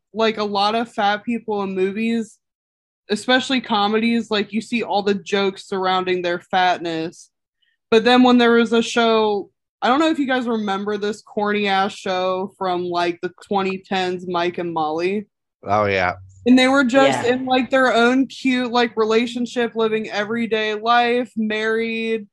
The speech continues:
Speaker 1: I think they were trying to have children at one point. It's been a really long time since I watched it, but, like, you follow them in their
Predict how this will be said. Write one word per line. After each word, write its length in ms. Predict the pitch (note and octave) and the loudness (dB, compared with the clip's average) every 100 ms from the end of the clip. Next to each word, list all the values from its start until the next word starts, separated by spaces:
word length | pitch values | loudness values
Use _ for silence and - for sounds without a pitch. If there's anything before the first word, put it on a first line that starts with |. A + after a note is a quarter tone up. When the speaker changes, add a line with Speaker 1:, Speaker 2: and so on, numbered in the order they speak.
| _ - | _ -8
Speaker 1:
I 60 | G#3 | -2
think 160 | B3 | 0
they 80 | C#4+ | 0
were 80 | C4+ | -2
trying 240 | C#4 B3 | -2 0
to 60 | B3 | 2
have 240 | G#3 G3 | 0 -2
children 400 | - D#4+ D4+ D4+ | -4 -4 -2 -2
at 100 | C#4 | -2
one 200 | C4 C4+ | -2 -4
point. 200 | A#3+ B3 | -2 -2
It's 120 | A#3+ | -2
been 100 | A3+ | -4
a 80 | G3+ | -4
really 180 | F#3 F#3 | -4 -4
long 300 | E3+ E3+ F3+ | -4 -4 -6
time 240 | F#3+ F3 | -4 -4
since 180 | F3 D#3+ | -6 -8
I 80 | E3+ | -4
watched 500 | D#3 E3+ F3 F3 - | -2 2 2 0 -2
it, 200 | E3+ D3 | -4 -4
but, 200 | E3+ D#3+ | -4 -4
like, 360 | E3 E3+ E3 E3+ _ _ _ | 0 0 0 -6 _ _ _
you 140 | G#3+ A#3 | -2 0
follow 480 | C4 B3+ B3 A#3 | 4 4 4 4
them 600 | A3 G#3+ G#3 G3+ G3 G3+ G3+ _ _ _ | 4 2 0 0 -2 -4 -8 _ _ _
in 320 | G#3 G#3+ A3 | -2 0 0
their 460 | G3 G3 G3 F#3 | 0 0 0 -2